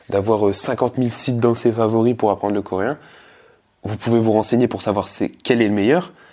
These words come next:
mais vraiment concentrez-vous sur un site. Pareil pour les vidéos YouTube, ça peut paraître, euh, bizarre, mais je regarde aucune, euh, vidéo YouTube qui va parler de, du, du coréen, de, d'apprendre la langue en coréen.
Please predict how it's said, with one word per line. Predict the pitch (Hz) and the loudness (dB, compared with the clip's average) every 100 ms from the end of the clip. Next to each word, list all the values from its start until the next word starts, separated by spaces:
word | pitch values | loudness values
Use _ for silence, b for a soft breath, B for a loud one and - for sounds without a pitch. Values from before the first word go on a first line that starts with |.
| b b b _ _ - | b b b _ _ -4
mais | 110 | 0
vraiment | 107 151 | 2 2
concentrez-vous | 156 135 139 139 147 | 0 -4 -2 0 0
sur | 160 143 - _ - | 0 -2 -4 _ -2
un | 147 | -2
site. | - 123 - - b b - | -2 -6 -8 -18 b b -2
Pareil | 117 135 | 0 0
pour | 135 120 | 2 0
les | 107 | 2
vidéos | 104 110 | 0 -2
YouTube, | 101 101 180 180 | -2 -2 -2 -2
ça | 104 | -4
peut | 104 | -2
paraître, | 101 98 107 - | 0 0 0 -2
euh, | 101 95 95 92 92 B B B B B B _ _ - | -2 0 0 0 -4 B B B B B B _ _ -8
bizarre, | 104 117 104 139 156 | -4 -4 0 2 2
mais | 123 104 98 | 2 2 2
je | 104 | 2
regarde | 101 104 113 123 101 92 - _ | 2 2 4 2 0 -4 -8 _
aucune, | 127 123 - 135 120 101 - - | -2 -2 -2 0 0 -2 -8 -10
euh, | 98 95 92 92 | -6 -4 -4 -4
vidéo | 113 117 117 | -2 2 2
YouTube | 113 113 - 151 147 B B B - | 2 -2 0 2 2 B B B -10
qui | 107 | -2
va | 104 | 0
parler | 101 98 131 | 2 2 2
de, | 110 104 98 98 | 2 0 0 -2
du, | 98 - | -4 -10
du | 107 110 | -8 -6
coréen, | - 117 113 98 | 0 2 2 0
de, | 95 95 92 | -2 -2 0
d'apprendre | 95 95 110 107 | -2 -2 0 0
la | |
langue | 104 110 98 | 0 0 -2
en | |
coréen. | 95 92 104 151 | -4 -2 -2 -2